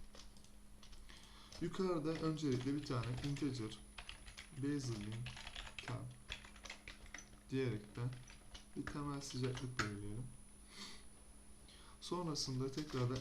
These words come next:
integer, Celsius belirleyelim. Sonra integer,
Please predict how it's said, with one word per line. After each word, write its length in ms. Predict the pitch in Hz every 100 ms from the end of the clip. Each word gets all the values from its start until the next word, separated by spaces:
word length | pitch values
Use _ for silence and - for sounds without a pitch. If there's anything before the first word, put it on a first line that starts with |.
| 139
integer, 560 | 139 151 127 107 104 - - - - - - - - - -
Celsius 640 | 147 139 139 - 127 127 -
belirleyelim. 520 | 110 104 104 101 113 - - - - - - - - - - - - - - - - - - - - - -
Sonra 180 | - 156
integer, 380 | 143 147 127